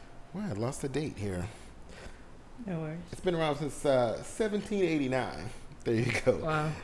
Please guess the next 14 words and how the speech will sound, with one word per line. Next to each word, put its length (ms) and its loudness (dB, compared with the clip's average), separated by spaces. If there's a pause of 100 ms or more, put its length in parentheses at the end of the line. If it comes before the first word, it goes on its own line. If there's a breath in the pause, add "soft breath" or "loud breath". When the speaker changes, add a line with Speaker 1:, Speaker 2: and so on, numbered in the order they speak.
Speaker 2:
it's 100 6
Speaker 1:
And, 140 12
Speaker 2:
been 100 12
a 60 12
minute. 180 10
Speaker 1:
um, 140 2 (220)
it's, 200 4
uh, 500 8
Speaker 2:
<laughs> 60 -4
Speaker 1:
ninety-four 520 6
proof, 480 8 (260 loud breath)
Speaker 2:
Wow. 240 -6
Speaker 1:
and, 360 10
uh, 340 8